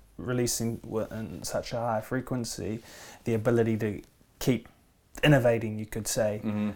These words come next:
Speaker 1: but not necessarily doing it just to keep innovating, but it's mere
Speaker 2: But you
Speaker 1: nature
Speaker 2: need
Speaker 1: of
Speaker 2: to,
Speaker 1: the,
Speaker 2: yeah.
Speaker 1: uh, yeah, you, you need to in this,
Speaker 2: Yeah.
Speaker 1: in this climate. So how is it that you found, um, a, a model and, like, a, a formula to be able to better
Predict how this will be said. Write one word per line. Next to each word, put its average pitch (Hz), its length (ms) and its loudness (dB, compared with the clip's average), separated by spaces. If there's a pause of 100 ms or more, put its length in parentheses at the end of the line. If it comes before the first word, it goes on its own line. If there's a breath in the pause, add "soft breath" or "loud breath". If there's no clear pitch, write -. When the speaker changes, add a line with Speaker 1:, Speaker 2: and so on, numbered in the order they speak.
Speaker 1:
but 135 80 6
not 165 140 8
necessarily 139 720 6
doing 123 280 4
it 90 140 -2
just - 240 2
to 139 80 0
keep 131 220 0
innovating, 131 540 4
but 117 140 6
it's - 460 -2 (240)
mere 127 320 -2
Speaker 2:
But 120 100 2
you 95 60 4
Speaker 1:
nature 98 200 2
Speaker 2:
need 117 80 8
Speaker 1:
of 117 60 6
Speaker 2:
to, 101 140 2
Speaker 1:
the, 107 120 8
Speaker 2:
yeah. 127 100 6
Speaker 1:
uh, 127 80 2
yeah, 117 260 4 (160)
you, 123 120 -6
you 123 260 -2
need 131 220 2
to 120 100 -4
in 107 140 -2
this, 110 240 -2
Speaker 2:
Yeah. 104 80 6
Speaker 1:
in 107 60 4
this 110 140 -2
climate. 120 460 2
So 123 340 6 (340 loud breath)
how 139 260 12
is 131 120 8
it 123 140 4
that 123 300 8 (200 loud breath)
you 135 160 6
found, 120 720 4 (220)
um, 117 440 4 (100)
a, 117 360 4
a 113 100 -2
model 117 440 4
and, 107 100 -2
like, 107 300 -2
a, 98 480 4
a - 40 -2
formula 113 580 0
to 117 100 -2
be 110 100 0
able 107 220 2
to - 140 -4
better 107 440 4